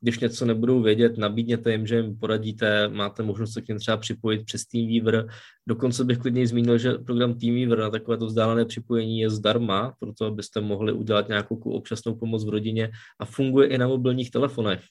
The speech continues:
takže je někdy možné se k někomu takhle připojit a pomoct mu. Určitě je lepší, když ten člověk ví, že se má na koho obrátit, než aby zbytečně riskoval a nedej bože pak přišel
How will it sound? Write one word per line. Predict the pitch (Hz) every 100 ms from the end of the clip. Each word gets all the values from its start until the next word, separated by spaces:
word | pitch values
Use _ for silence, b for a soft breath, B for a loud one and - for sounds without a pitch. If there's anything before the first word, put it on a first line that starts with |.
| -
takže | 107 101 110 110 B B B
je | 113 120
někdy | 120 117
možné | 113 107 107 110 104
se | 104 110
k |
někomu | 113 107 110
takhle | 104 113
připojit | 110 - - 113
a | -
pomoct | - 110 110 113
mu. | 113 110 113 B B
Určitě | 135 - 120 117
je | 117
lepší, | 107 104 - 110 107 110
když | - 104 -
ten | 113
člověk | 110 110 110
ví, | 107 101
že | 101
se | 104 110
má | 107 104
na | 98
koho | - 110 104
obrátit, | 104 104 101 104 -
než | 104 -
aby | 110
zbytečně | 107 104 101 - 117 98
riskoval | - - 104 104 104
a |
nedej | 101 95 98
bože | 98 98
pak | 101 98
přišel | - - 98 95